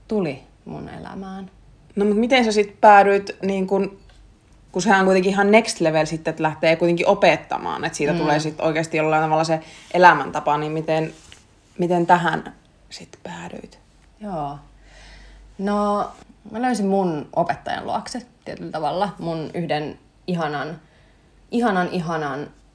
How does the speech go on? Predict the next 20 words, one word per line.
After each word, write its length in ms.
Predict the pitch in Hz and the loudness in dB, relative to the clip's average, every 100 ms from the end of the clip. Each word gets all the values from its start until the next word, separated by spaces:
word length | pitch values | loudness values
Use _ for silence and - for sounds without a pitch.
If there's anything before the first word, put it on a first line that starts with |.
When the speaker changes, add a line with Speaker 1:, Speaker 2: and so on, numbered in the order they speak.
| _ _ _ _ _ _ _ _ _ _ _ - | _ _ _ _ _ _ _ _ _ _ _ -8
Speaker 1:
opettajan 540 | 180 170 170 147 147 | -2 -2 0 -2 0
juokse-, 460 | 170 165 - 156 - | -2 -4 -6 -10 -6
luokse, 480 | 180 185 180 180 151 | 2 2 2 -2 -4
joka 480 | 160 151 160 147 - | -6 -4 -2 -4 -6
opettaa 380 | - 165 - 156 | -6 -6 -4 -6
enemmän 300 | 160 156 151 | -6 -8 -8
tällaista 480 | 151 156 147 - 147 - - _ - _ _ _ | -8 -8 -10 -10 -10 -12 -20 _ -20 _ _ _
kehollisuutta, 1040 | 196 156 180 170 160 160 151 160 - - 147 - _ _ _ - | -4 0 0 0 -4 -8 -10 -12 -8 -8 -8 -12 _ _ _ -20
mikä 220 | - 180 175 | -14 -4 -2
on 60 | |
tosi 200 | 208 185 | -2 -2
vaikea 300 | 156 151 156 | -2 -2 -4
itse 200 | 156 156 | -6 -8
asiassa 180 | 156 - | -10 -8
suomentaa, 520 | 202 156 147 151 147 | -6 -6 -6 -10 -12
mut 160 | 151 151 | -12 -12
kulkee 300 | 156 151 156 | -12 -8 -8
nimellä 340 | 160 156 156 | -6 -8 -8
embodiment 720 | 151 160 160 156 160 - 170 - | -8 -6 -6 -6 -10 -14 -16 -14
englanniksi. 720 | 160 156 - 180 180 - 175 | -14 -14 -14 -14 -14 -12 -14